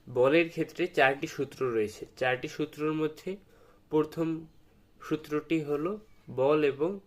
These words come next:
চৌম্বকত্বের মধ্যে সম্পর্ক, F is equals to Q V B sin theta। আর বল এবং তড়িৎ প্রবাহ এবং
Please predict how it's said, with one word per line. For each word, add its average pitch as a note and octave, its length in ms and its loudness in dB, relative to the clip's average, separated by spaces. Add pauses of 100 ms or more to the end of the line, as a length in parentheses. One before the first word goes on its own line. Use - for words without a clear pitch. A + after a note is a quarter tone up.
(120)
চৌম্বকত্বের C3+ 580 -4
মধ্যে C3 200 -8 (140)
সম্পর্ক, A2 520 -2 (480)
F D#3 160 6 (520)
is C3 80 -4
equals C3+ 420 -2
to F#3+ 60 -10 (200)
Q D#3+ 240 2
V B2+ 60 -6
B C3+ 180 0
sin C#3 400 -4 (160)
theta। - 240 -10 (580)
আর A#2+ 380 4 (340)
বল C3+ 420 4
এবং E3 380 2 (220)
তড়িৎ C3+ 300 2 (120)
প্রবাহ D#3+ 460 0
এবং D3+ 460 0